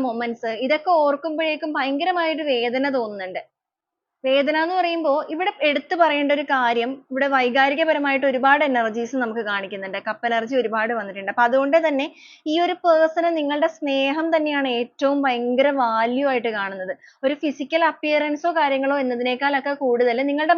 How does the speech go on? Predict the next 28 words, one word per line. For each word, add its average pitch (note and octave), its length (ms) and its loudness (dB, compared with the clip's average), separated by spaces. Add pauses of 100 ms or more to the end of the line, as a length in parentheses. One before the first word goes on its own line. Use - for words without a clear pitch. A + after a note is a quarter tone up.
(140)
മനസ്സ് C4+ 480 -2 (420)
ഇവരെ C4+ 300 0
ഭയങ്കരമായിട്ട് C#4 840 0
കീഴ്പ്പെടുത്തിയിട്ടുണ്ട്. A#3 840 -2 (1000)
അത് C4+ 180 0
ഈ - 20 2 (100)
ഒരു D#4 60 -2 (120)
സമയത്ത് A#3+ 420 -2 (500)
ഓക്കെ, C#4 200 -2
ഇവരുടെ B3 300 2
attitude-ിൽ C#4 500 -2
വന്നിരിക്കുന്ന D4 440 -2
ചേഞ്ച് B3 280 -2
ആണല്ലോ G3+ 280 -4
നമ്മൾ G3 160 -4
നോക്കിയിരിക്കുന്നത്. G3 640 -8 (260)
അപ്പൊ - 160 0
അതിന്റെ C#4 400 4
ഒരു F#4 100 0 (140)
മെയിൻ D4 220 0 (100)
റീസൺ C4+ 320 -2
എന്ന് C#4 160 0
പറയുന്നത് B3 380 -2
നിങ്ങൾ B3 260 -2
അവർക്ക് B3 340 -2
കൊടുത്തിരിക്കുന്ന B3+ 560 -2
സ്നേഹം B3 440 -2 (100)
തന്നെയാണ്. A#3 340 -2